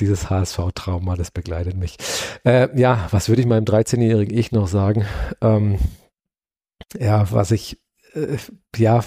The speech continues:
ich merke es jetzt auch bei meinen eigenen Kindern. Ähm, man ist halt natürlich in dies-, so einer Pubertätsphase, wo man viele Sachen irgendwie nicht so sieht, auch in der Schule.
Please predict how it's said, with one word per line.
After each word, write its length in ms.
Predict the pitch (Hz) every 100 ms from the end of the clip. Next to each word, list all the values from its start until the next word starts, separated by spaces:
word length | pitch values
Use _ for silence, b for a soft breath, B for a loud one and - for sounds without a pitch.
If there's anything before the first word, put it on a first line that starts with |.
| -
ich 160 | 131 -
merke 180 | 113 117
es 60 |
jetzt 140 | 117 117
auch 80 | 107
bei 120 | 110
meinen 240 | 101 98
eigenen 360 | 98 107 120 123
Kindern. 440 | - 113 113 113 - B B B B B B B -
Ähm, 380 | 110 104 104 -
man 180 | 101 101
ist 220 | 113 -
halt 160 | 123
natürlich 500 | 117 107 117 113 113
in 140 | - 95
dies-, 180 | 92 -
so 180 | -
einer 140 | 101 95
Pubertätsphase, 960 | - 98 - 110 - - 101 101 104
wo 80 | 98
man 160 | 104 92
viele 300 | 107 107 101
Sachen 280 | 101 117
irgendwie 240 | 104 95 95
nicht 320 | 107 - - -
so 160 | 110
sieht, 320 | 101 95 123 131
auch 160 | 101
in 100 | 95
der 120 | 95
Schule. 440 | - 110 110 120